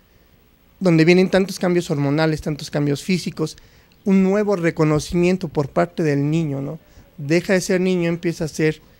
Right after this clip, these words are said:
joven y empieza a entrar la madurez, pues es una transición donde él ya no sabe si jugar con los carritos o empezar a leer, este, pornografía, por decir algo, ¿no?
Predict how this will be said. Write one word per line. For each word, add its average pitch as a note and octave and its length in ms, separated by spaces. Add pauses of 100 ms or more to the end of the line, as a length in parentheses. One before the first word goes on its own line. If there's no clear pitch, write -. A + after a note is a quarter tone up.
(260)
joven F3 460
y C#3+ 40
empieza D3 320
a E3+ 40
entrar D#3+ 240
la D#3+ 100
madurez, D3 540 (440)
pues E3+ 140
es G#3+ 60
una F#3+ 120
transición E3+ 400
donde D#3+ 280
él E3 180 (180)
ya F3+ 220
no F3+ 140
sabe E3 260
si D3+ 120
jugar D3+ 240
con F#3 120
los F3+ 140
carritos F3+ 640 (760)
o F3 100
empezar D#3+ 380
a D#3 80
leer, D3+ 340 (500)
este, D3+ 400
pornografía, D3+ 760
por C#3+ 140
decir D3 300
algo, C#3 260
¿no? C#3 240